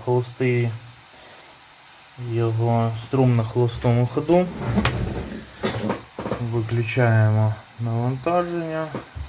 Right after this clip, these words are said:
Так, оце у нас струм холостого ходу. Все, він включений, цей модуль, бачите, світлодіод. Тобто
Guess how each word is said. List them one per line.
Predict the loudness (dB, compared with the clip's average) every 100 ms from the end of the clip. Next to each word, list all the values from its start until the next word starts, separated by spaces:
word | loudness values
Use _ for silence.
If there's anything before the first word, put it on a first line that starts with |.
| -14 _ _ _ _ _ _ _ _ _ _ _ _ _ _ _ -20 -20 -20 _
Так, | -4 -2 -2
оце | -4 0
у | 0
нас | 2 0 0 -6 -18 -20
струм | -20 -20 -6 0 2 2 0 -4 -8
холостого | -2 -2 -2 -2 0 0
ходу. | -2 -2 0 0 -2 -6 -12 _ _ -20
Все, | -16 -6
він | -4 -2 -4 -6
включений, | -8 -8 -8 -4 -4 -4
цей | -4
модуль, | -2 0 0 0
бачите, | 0 0 -2 -4 -10
світлодіод. | -8 -14 -6 -2 0 0 -2 -6 -20 -20 -20 -20 -20 _ _ _
Тобто | -2 -2 -2 -4 2 4 4 4 2 2 -2